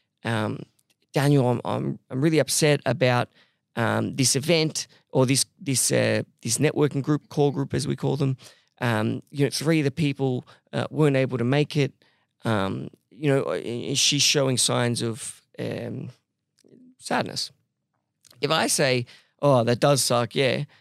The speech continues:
well, it's gonna make it worse. But if I say, "Ah, that's, that's normal. Some, you know, a bit, things come up. They're, they're business owners. One of them had a sick kid. One of them had a, I don't know, whatever." And it, it, it's, it's, it's great. It's actually better for the group because they have more time to actually focus on each other.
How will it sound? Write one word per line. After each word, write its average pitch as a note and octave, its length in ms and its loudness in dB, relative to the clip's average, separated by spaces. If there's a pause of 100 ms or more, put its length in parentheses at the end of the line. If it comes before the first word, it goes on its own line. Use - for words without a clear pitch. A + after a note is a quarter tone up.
(280)
well, F3+ 220 -2
it's - 120 -4
gonna E3+ 160 2
make D#3 180 2
it D3 40 -4
worse. E3+ 340 0
But C3+ 160 2
if D3 100 -2
I F#3 140 0
say, - 200 -2 (120)
"Ah, A#2+ 240 -2
that's, - 340 -4
that's F3+ 200 -10
normal. F#3 360 0
Some, E3+ 280 -4 (260)
you E3 180 -4
know, - 200 -8
a - 60 -4
bit, - 240 -6
things F#3 200 -4
come D#3+ 240 -4
up. D#3+ 220 0
They're, D#3 160 -4
they're D#3 120 -4
business D#3 320 -6
owners. D3 420 -2
One D3+ 280 -6
of D3 60 -2
them C#3+ 100 0
had C#3+ 140 0
a C3 200 -6
sick - 260 -8
kid. C#3+ 280 -4
One C#3 180 -2
of C#3 60 -4
them C3+ 140 -2
had C3 160 -2
a, B2 340 -2
I G#2 100 -8
don't A2+ 140 -8
know, C3 140 -4
whatever." C3 300 -4
And B2 220 -6 (320)
it, F#4 320 -6 (200)
it, - 180 -6
it's, - 480 -4
it's, - 180 -6
it's - 260 -2
great. F#3 240 0
It's E3+ 100 -2
actually F#3 240 0
better D#3+ 260 0
for D#3+ 140 -4
the C#3+ 80 0
group D#3+ 320 0
because C#3+ 220 -4
they C#3+ 60 2
have C3+ 120 -2
more D#3 160 2
time D3 320 0
to D3+ 100 -2
actually C3 320 -2
focus - 400 -2
on B2+ 100 0
each A#2+ 180 -4
other. D3+ 320 0